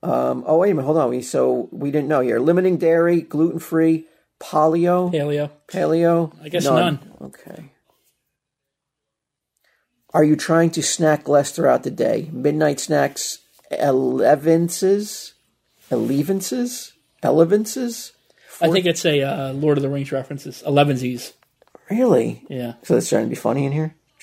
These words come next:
Speaker 2: I, I guess that maybe, like, in other parts of the world it's common.
Speaker 1: You think this is some serious shit? Why
Speaker 2: Some
Speaker 1: are
Speaker 2: people
Speaker 1: they
Speaker 2: have, like, second lunch.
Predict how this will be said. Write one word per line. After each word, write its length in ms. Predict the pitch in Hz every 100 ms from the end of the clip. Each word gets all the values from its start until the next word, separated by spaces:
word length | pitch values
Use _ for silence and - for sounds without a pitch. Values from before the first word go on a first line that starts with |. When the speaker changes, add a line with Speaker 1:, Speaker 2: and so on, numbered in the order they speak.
| - 185 175 _ _ _ _ -
Speaker 2:
I, 300 | 240 277 285 254
I 60 |
guess 420 | 240 262 - - -
that 180 | 208 202
maybe, 280 | 196 185 160
like, 140 | 156
in 80 | 151
other 140 | 156
parts 260 | 151 147 143
of 60 | 151
the 40 |
world 140 | 139 135
it's 80 |
common. 340 | - 139 139 156
Speaker 1:
You 80 | 202
think 180 | 277
this 220 | 233 311 214
is 80 | -
some 120 | 170
serious 360 | - 240 247 -
shit? 240 | 233 -
Why 100 | 165
Speaker 2:
Some 100 | 214
Speaker 1:
are 20 |
Speaker 2:
people 160 | 240 208
Speaker 1:
they 40 |
Speaker 2:
have, 100 | 196
like, 160 | 175 -
second 320 | - 156 160
lunch. 480 | 143 160 160 -